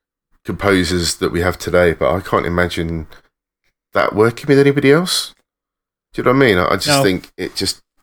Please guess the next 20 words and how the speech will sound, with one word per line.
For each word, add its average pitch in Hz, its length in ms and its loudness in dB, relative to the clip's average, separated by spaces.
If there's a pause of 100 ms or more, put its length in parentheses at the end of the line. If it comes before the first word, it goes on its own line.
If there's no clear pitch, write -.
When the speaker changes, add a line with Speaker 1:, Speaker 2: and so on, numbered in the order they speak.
(140)
Speaker 1:
it 113 180 -2
just - 220 -6
works. 87 420 0 (460)
Speaker 2:
Yeah, 139 200 4
well, 151 240 4
as 139 180 2
w-, 165 220 -4
yeah, 165 160 2
as 120 140 2
well, 156 120 4
it 139 40 4
was 123 100 0
Catholic. 147 260 -4
Wasn't 190 180 -2
it 220 60 0
one 202 100 -2
of 190 60 -6
the 185 60 0
first 165 300 2
sy-, - 120 -2